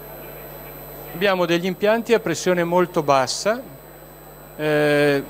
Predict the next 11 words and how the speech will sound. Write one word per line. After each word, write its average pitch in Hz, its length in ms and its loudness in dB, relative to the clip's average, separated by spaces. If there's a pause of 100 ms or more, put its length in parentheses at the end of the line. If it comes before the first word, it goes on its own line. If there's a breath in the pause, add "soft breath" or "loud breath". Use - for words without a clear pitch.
(160)
praticamente 165 800 0
co-, 151 140 -2
eh, 147 140 0
utilizzano 156 580 0
dei 151 140 6
refrigeranti 147 960 0
quasi 165 340 2
liquidi 175 540 0
a 175 40 0
temperatura 143 600 -2
ambiente. 131 580 -2